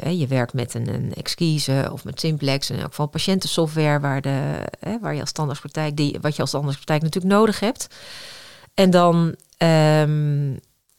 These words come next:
wil je daar zeker als praktijkmanager bepaalde informatie uitkrijgen, bepaalde managementinformatie. En omdat die dan net niet even lekker zo eruit komt als jij dat wil, ga je daar,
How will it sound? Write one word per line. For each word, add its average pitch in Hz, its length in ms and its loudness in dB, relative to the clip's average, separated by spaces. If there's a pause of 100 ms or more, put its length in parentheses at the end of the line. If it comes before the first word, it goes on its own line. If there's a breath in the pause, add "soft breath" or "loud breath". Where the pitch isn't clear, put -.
(260)
wil 190 200 6
je 240 160 6
daar 147 280 4
zeker 180 200 2
als 156 100 0
praktijkmanager 160 640 -2
bepaalde 147 340 0
informatie 156 640 0
uitkrijgen, 165 580 0
bepaalde 143 220 -4
managementinformatie. 175 1300 -2 (640 loud breath)
En 180 180 4
omdat 170 240 4
die 185 100 0
dan 165 280 6
net 247 200 4
niet 190 220 2
even 165 400 2
lekker 175 320 0
zo 160 180 2
eruit 151 340 -2
komt 147 260 -4
als 143 160 -4
jij 160 200 0
dat 135 160 -2
wil, 202 440 2 (540 loud breath)
ga 208 240 2
je 214 140 4
daar, 170 480 2